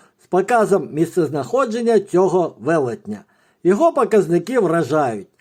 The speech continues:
Висота вісімдесят п'ять метрів, діаметр стовбура на висоті грудей сім метрів сімдесят сантиметрів.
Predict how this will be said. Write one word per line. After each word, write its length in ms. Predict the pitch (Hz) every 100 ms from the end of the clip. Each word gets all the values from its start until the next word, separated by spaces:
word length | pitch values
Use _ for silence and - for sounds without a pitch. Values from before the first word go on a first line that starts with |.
| _ _ _
Висота 680 | 156 180 254 247 320 302 -
вісімдесят 800 | 165 180 233 202 196 247 269 -
п'ять 280 | 208 208 202
метрів, 560 | 147 160 - 107 107 - _ _ _ _
діаметр 640 | 104 165 226 226 208 202 143
стовбура 760 | - 277 285 202 156 135 113 _ _ _ 139
на 100 | 170
висоті 460 | 202 208 196 208
грудей 600 | 180 185 170 151 123 101 _ _ _
сім 280 | - 240 190
метрів 580 | 226 294 269 254 233 214
сімдесят 720 | - 165 135 135 190 214 214
сантиметрів. 880 | 160 127 160 156 151 110 - 113 104